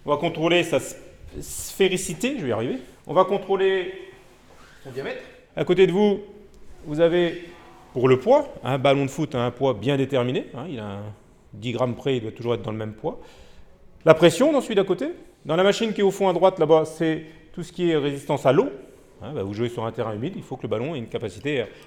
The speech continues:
à, à repousser l'eau. Eh ben, c'est cette machine-là. Et les ballons qui sont au fond, ça fait au moins trois semaines, voire un mois qu'ils sont là.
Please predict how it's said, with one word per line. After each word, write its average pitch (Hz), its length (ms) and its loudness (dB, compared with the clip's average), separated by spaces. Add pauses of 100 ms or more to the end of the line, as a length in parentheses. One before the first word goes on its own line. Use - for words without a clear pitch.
(120)
à, 104 520 -4
à 104 80 -6
repousser 117 380 -4
l'eau. 147 200 -6 (380)
Eh 101 120 -14
ben, 98 100 -12
c'est - 140 -16
cette 113 140 -8
machine-là. 107 400 -12 (280)
Et 123 60 -4
les 139 80 6
ballons 196 180 10
qui 226 100 0
sont 196 120 2
au 170 60 4
fond, 247 160 -2
ça 165 100 -4
fait 135 80 -4
au 143 40 0
moins 143 140 0
trois 160 260 -4
semaines, 160 280 -6
voire 139 220 0
un 143 60 -2
mois 151 180 -2
qu'ils 151 140 -16
sont 127 140 -6
là. 139 220 -4